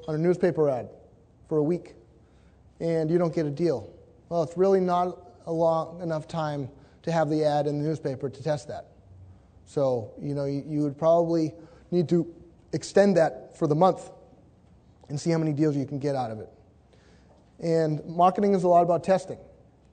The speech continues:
Um, in a moment, I'm gonna give you some tested and proven templates that you can copy and use in your marketing, so you don't have to reinvent the wheel. <clears throat> But, um, if you want to expand past that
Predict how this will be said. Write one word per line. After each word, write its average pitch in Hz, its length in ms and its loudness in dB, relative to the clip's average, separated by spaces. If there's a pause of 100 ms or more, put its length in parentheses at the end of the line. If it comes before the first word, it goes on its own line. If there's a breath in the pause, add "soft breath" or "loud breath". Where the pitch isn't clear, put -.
(680 soft breath)
Um, 151 380 2
in 190 100 0
a 170 40 4
moment, 208 360 6 (140)
I'm 160 140 -4
gonna 170 180 0
give 160 220 2
you 170 120 0
some 156 360 -6
tested 180 320 -2
and 170 120 -2
proven 165 480 2 (160)
templates - 600 -4 (320 soft breath)
that 156 100 -2
you 180 140 -4
can 170 260 -2
copy 180 520 -2 (280)
and 156 140 -4
use 180 200 2
in 175 120 0
your 175 100 0
marketing, 135 480 -2 (420 soft breath)
so - 140 -4
you 156 80 4
don't 175 160 0
have 156 120 -4
to 165 80 -4
reinvent 165 420 -2
the 160 60 -4
wheel. 170 280 2 (1400 soft breath)
<clears throat> 151 460 4 (300)
But, - 560 4 (1900 soft breath)
um, 139 560 -2
if 147 100 -4
you 165 80 0
want 190 200 6
to 190 80 4
expand 190 560 -2
past 233 320 -2
that 135 220 -8